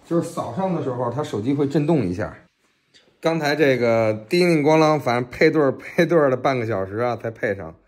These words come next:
配对儿完毕之后就成功了，咱们就可以在手机上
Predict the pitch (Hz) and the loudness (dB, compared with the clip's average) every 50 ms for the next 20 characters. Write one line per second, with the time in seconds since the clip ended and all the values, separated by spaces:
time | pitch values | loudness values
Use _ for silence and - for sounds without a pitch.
0 | _ _ _ _ _ _ _ _ _ - 165 170 156 147 139 139 143 160 160 156 | _ _ _ _ _ _ _ _ _ -2 0 2 2 2 2 2 0 2 2 2
1 | 135 135 156 147 135 135 117 87 - - - _ _ _ _ _ _ _ _ _ | 2 2 0 0 2 0 -2 -2 -4 -8 -20 _ _ _ _ _ _ _ _ _
2 | _ _ _ _ _ _ _ - 120 110 - 117 113 117 123 123 120 110 92 - | _ _ _ _ _ _ _ -4 -4 -4 -4 -6 -2 0 0 0 0 -2 -4 -8
3 | - _ _ _ _ _ _ _ - 117 117 120 120 117 123 110 107 - 123 123 | -10 _ _ _ _ _ _ _ -2 0 0 0 2 2 0 0 2 4 4 4
4 | 120 104 - - 120 110 - - 107 98 107 127 165 170 160 135 92 80 - - | 4 4 2 0 0 0 0 -2 -4 -2 0 0 0 0 0 0 -2 -4 -10 -16